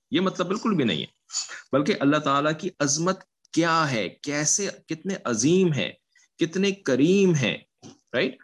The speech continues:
اللہ تعالیٰ کی ہمارے اوپر کتنی نعمتیں ہیں، رائٹ؟ یہ سب چیزیں جو ہے نا،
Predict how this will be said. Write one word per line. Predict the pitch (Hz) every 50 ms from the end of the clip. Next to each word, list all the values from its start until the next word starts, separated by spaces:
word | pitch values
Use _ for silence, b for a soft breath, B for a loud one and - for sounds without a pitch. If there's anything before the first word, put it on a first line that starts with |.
| _ -
اللہ | 135 143 147 143
تعالیٰ | 156 156 165 175 180 180 175 - _ _ _ _ _ _ _ -
کی | 190 190 170
ہمارے | 143 131 127 131 139 156
اوپر | 165 170 165 - 185 -
کتنی | - 180 175 - 180 190 196 196
نعمتیں | 175 143 135 143 165 190 190 208 196 196 214 208 202
ہیں، | 180 160 139 107 - - _ _ _ _ _ _ _ _ _ _ _ _ _ _ -
رائٹ؟ | - 151 269 302 - _ _ _ _ _
یہ | 104 101 98 107 160 214 240 247
سب | 214 - 214 190 185 -
چیزیں | - 170 175 175 190 175
جو | 170 170
ہے | 170 -
نا، | - - - 190